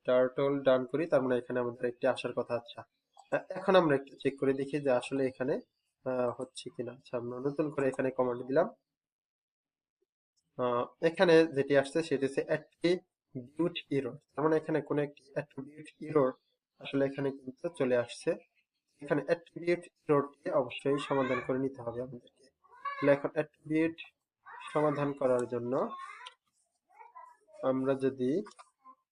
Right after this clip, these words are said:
সমাধান করে নেই, আচ্ছা, এখানে আমাদের, আহ, যে সমস্যাটি আছে সেটা হচ্ছে যে আমরা নামটি দিয়েছি সেটাখানে।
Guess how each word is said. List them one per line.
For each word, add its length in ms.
সমাধান 600
করে 340
নেই, 240
আচ্ছা, 380
এখানে 260
আমাদের, 400
আহ, 720
যে 380
সমস্যাটি 480
আছে 180
সেটা 260
হচ্ছে 180
যে 100
আমরা 240
নামটি 360
দিয়েছি 280
সেটাখানে। 420